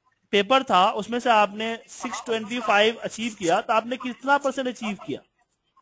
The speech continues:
तो mathematics trick क्या कहता है कि six twenty five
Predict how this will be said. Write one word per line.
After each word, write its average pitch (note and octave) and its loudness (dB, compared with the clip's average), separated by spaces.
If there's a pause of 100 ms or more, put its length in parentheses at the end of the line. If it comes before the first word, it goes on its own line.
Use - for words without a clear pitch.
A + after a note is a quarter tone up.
(1040)
तो B3+ 6
mathematics B3 2
trick C#4 -6
क्या C#4+ 6
कहता C#4+ 6
है G4 2 (260)
कि A3+ -8
six - -4
twenty B3+ 0
five A#3 6